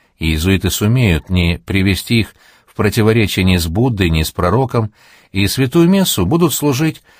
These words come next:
в храме Конфуция. Пий улыбнулся. Он любил эту гибкую, твердую, как лучшая сталь, роту Христову. Он охотно теперь же поставил бы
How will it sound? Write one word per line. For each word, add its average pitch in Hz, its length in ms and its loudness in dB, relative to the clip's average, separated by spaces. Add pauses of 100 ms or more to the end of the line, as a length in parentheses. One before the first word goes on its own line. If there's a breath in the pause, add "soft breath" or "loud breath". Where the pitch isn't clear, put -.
(200 soft breath)
в - 60 -20
храме 156 340 0
Конфуция. 80 760 -2 (580)
Пий 78 320 -4
улыбнулся. 78 680 -4 (400 soft breath)
Он 98 180 0
любил 131 280 0
эту 90 180 -2
гибкую, 90 440 -2
твердую, 90 520 0
как - 220 -6
лучшая 90 320 0
сталь, 104 340 -4 (260 soft breath)
роту 92 380 0
Христову. 76 640 -4 (440)
Он 82 160 0
охотно 87 380 -2
теперь 95 280 0
же 85 160 -2
поставил 90 520 0
бы 85 260 -2